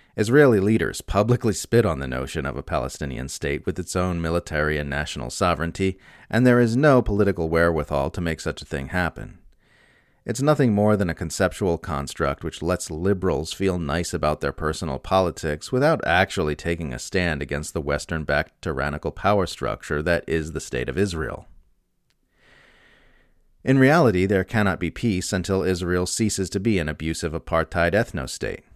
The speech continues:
until it and its allies pay massive reparations to the Palestinians, and until all the wrongs of the past are made right. This is entirely possible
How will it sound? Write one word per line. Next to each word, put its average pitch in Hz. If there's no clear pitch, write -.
until 92
it 92
and 82
its 80
allies 78
pay 82
massive 73
reparations 73
to 92
the 78
Palestinians, 90
and 104
until 117
all 113
the 110
wrongs 110
of 95
the 95
past 107
are 65
made 69
right. 98
This 123
is 110
entirely 87
possible -